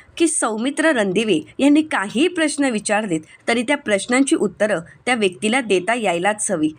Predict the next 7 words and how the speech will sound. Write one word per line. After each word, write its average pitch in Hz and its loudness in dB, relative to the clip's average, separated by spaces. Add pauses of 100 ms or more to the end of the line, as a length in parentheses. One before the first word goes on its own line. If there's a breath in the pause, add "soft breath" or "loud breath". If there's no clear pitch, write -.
(260 loud breath)
ऐश्वर्या 208 0
म्हणते, 233 -2
"काहीच 240 -2
काळजी 185 0
करू 180 0
नका, 165 0 (380 loud breath)
पैसा 208 -2